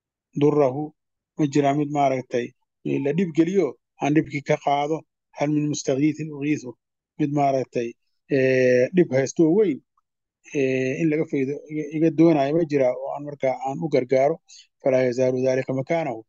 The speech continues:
Sidaas baa xaalku u soconayaa xataa yatluca alfajru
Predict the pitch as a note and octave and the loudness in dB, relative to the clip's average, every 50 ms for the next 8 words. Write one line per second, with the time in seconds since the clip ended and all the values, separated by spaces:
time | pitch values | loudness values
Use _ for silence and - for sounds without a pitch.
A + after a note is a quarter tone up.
0 | _ _ _ - - F#3+ F#3+ F#3 F#3 F#3+ G3 F#3+ F#3+ E3 - - C#3+ D3 B2+ - | _ _ _ -12 -4 -2 0 2 2 2 2 2 0 0 -2 -4 -4 -4 -4 -2
1 | D#3 D3+ C#3+ C#3 E3 D3+ - - D3+ E3 D#3 D3 E3 D#3+ C#3 B2+ A#2+ A2 - _ | -4 -6 -8 -8 -14 -12 -8 -6 -6 -6 -6 -6 -4 -4 -2 -2 -4 -4 -6 _
2 | _ _ _ _ - C3+ C#3 C#3+ - - - B2+ C3 C#3 C#3+ - - C#3 C3 B2+ | _ _ _ _ -4 -2 -2 -2 -2 -4 -4 -4 -2 -4 -4 -4 -4 -4 -4 -4
3 | C3 B2 - C#3+ D3 C#3+ C#3+ | -4 -4 -4 -4 -4 -4 -8